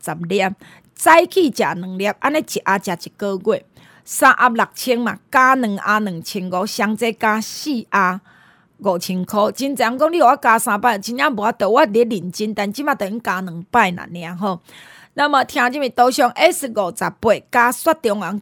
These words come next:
这一段天气一定爱啉。这种天，你家想健康是无价之宝。如果你讲其他产品你无甲我食，但独享S 五十杯早起吞两粒，雪中红配一包。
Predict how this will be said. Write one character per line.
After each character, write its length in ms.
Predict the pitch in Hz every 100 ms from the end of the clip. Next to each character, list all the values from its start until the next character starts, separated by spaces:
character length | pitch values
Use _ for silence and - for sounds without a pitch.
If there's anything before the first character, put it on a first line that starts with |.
| -
这 120 | 339
一 280 | - 240 - -
段 220 | 208 175
天 400 | - - 220 202
气 220 | 196 - _
一 120 | 311
定 260 | 320 220 180
爱 220 | 208 190
啉。 200 | 196 196 202
这 140 | -
种 260 | 220 269 269
天， 280 | - 247 226 - - - -
你 160 | 240 359
家 240 | 247 165
想 260 | 196 202 220
健 280 | - 254 226
康 220 | 339 330
是 120 | 302 190
无 180 | 196 208
价 200 | 185 160
之 220 | 185 175
宝。 320 | - 220 190 - -
如 180 | - 254
果 140 | 277 359
你 120 | 381
讲 220 | 370 359 -
其 120 | 285
他 160 | 330
产 220 | 320 311 311
品 140 | 285
你 100 | 302
无 120 | 240
甲 100 | -
我 80 | 180 214
食， 180 | 214 196
但 160 | 214
独 200 | 208 214
享 180 | 233 214
S 380 | - 262 302 226
五 200 | 202 175
十 120 | 202 170
杯 160 | 202 185
早 240 | - 262
起 160 | 254 269
吞 220 | 202 202
两 200 | 180 170
粒， 60 | 180 175 _ - - -
雪 220 | - 370
中 200 | 277 254
红 180 | 220 214
配 160 | 320
一 160 | 240 185 -
包。 240 | 214 208